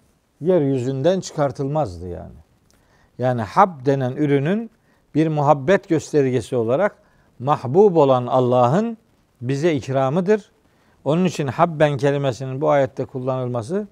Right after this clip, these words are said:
son derece manidardır. Son derece güzel mesajlar içermektedir. Şimdi ayetin sonunda diyor ki, "Feminhu ye'kulûne." O üründen yiyorlar, yerler insanlar.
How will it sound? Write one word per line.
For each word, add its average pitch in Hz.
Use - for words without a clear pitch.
son 175
derece 123
manidardır. 123
Son 165
derece 120
güzel 143
mesajlar 131
içermektedir. 113
Şimdi 196
ayetin 214
sonunda 214
diyor 254
ki, 156
"Feminhu 208
ye'kulûne." 196
O 208
üründen 196
yiyorlar, 139
yerler 107
insanlar. 90